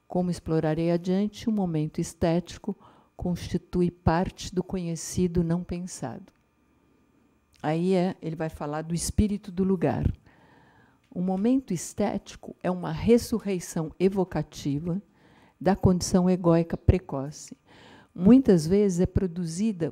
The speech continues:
por uma ressonância repentina e misteriosa com o objeto, um momento em que o sujeito é capturado por uma intensa ilusão de estar sendo escolhido pelo ambiente em alguma experiência profundamente reverente.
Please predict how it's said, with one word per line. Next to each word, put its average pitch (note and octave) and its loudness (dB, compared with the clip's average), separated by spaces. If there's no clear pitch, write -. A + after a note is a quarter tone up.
por F#3 0
uma E3+ 0
ressonância D#3+ -2
repentina F#3 -4
e E3 -2
misteriosa D#3 0
com D3+ -4
o D3 2
objeto, D3+ -2
um F3+ -6
momento F#3 0
em F3+ -2
que F#3+ -2
o F3+ 2
sujeito E3 -4
é D#3+ -6
capturado - -4
por E3 4
uma E3 4
intensa F3 -2
ilusão D#3+ -2
de E3 -4
estar G3 2
sendo F#3+ 0
escolhido G#3 4
pelo F3 -2
ambiente D#3 -2
em F3+ -2
alguma F3+ -2
experiência E3 0
profundamente F3 2
reverente. E3 -6